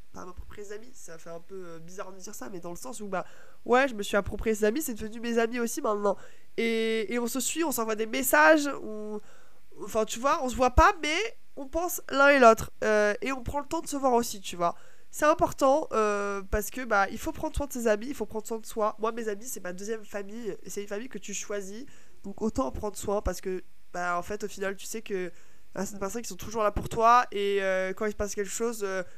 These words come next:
tu verras qui sera là pour toi, et versus qui sera pas là pour toi, et là, tu te diras, ah ouais, d'accord. Euh, en fait, ça, c'est, ça, c'est les vrais amis. Euh, et moi, je sais,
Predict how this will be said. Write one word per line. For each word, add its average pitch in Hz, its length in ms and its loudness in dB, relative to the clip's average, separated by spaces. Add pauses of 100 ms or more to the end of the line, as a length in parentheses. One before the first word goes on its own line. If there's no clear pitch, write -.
tu - 140 -10
verras 226 300 4
qui 240 100 -4
sera 226 120 -2
là 214 120 2
pour 202 120 -6
toi, 233 220 -2
et 202 40 -2
versus 190 340 -8
qui - 120 -10
sera 214 200 -6
pas 202 100 0
là 196 100 2
pour 190 180 -8
toi, 220 340 2
et 185 180 -6
là, 190 180 -2
tu - 120 -8
te 175 60 -12
diras, 175 300 -4
ah 190 140 2
ouais, 185 100 0
d'accord. 175 380 -4 (540)
Euh, 160 280 -6
en - 40 -8
fait, 196 160 -6
ça, 208 180 -2
c'est, 180 320 -2
ça, 202 140 -4
c'est 196 120 -4
les 190 100 0
vrais 185 200 -4
amis. 170 260 -6 (480)
Euh, 156 440 0 (180)
et 190 100 -4
moi, 208 220 2
je 233 80 0
sais, 359 240 4